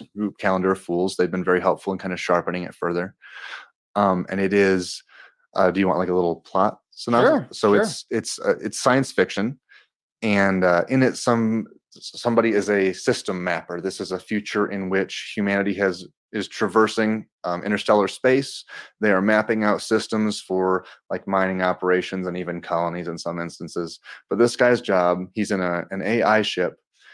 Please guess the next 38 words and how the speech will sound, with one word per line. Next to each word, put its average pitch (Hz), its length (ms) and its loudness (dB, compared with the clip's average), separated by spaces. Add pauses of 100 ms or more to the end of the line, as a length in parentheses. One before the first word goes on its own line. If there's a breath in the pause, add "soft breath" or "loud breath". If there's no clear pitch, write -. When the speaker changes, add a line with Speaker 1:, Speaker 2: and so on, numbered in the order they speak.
(160 soft breath)
Speaker 1:
and 90 80 -8
he 98 80 -2
goes 95 340 2
from 95 160 -6
system 110 320 -2
to 107 60 -2
system 95 320 -4
and 90 100 -6
he 101 100 -4
makes 92 340 -4
maps, - 560 -14 (800 loud breath)
um, 85 240 -4
so 87 160 -2
that - 300 -6
they 90 120 -2
know 85 240 0
what's 87 240 -2
in 113 100 0
that 104 160 2
system 107 340 -2
and 87 80 -4
if 85 80 -8
there's 87 140 -6
anything 85 280 -6
of 82 100 -10
value 104 380 4
and 85 160 -6
what 95 180 2
is 95 120 0
it, 98 100 -4
where 90 180 2
is 87 120 0
it, 92 120 -4
all 90 120 -2
that - 100 -6
kind 69 120 -16
of - 60 -18
stuff. - 300 -12